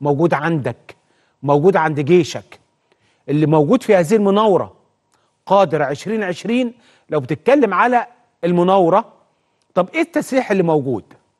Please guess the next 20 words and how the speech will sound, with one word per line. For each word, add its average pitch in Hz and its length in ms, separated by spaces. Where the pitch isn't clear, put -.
إيه 240 60
اللي 269 160
إحنا 233 360
بنشوفه 202 460
النهاردة 175 520
وإحنا 160 240
بنعرض 175 380
اليوم 190 240
التاني 233 520
أول، 180 560
آه، 139 340
آه، 135 300
يعني، 135 680
آم، 123 600
آم، 120 520
فيديوهات 165 840
أو، 147 420
آه، 135 340
آه، 127 160
تشويقية 220 840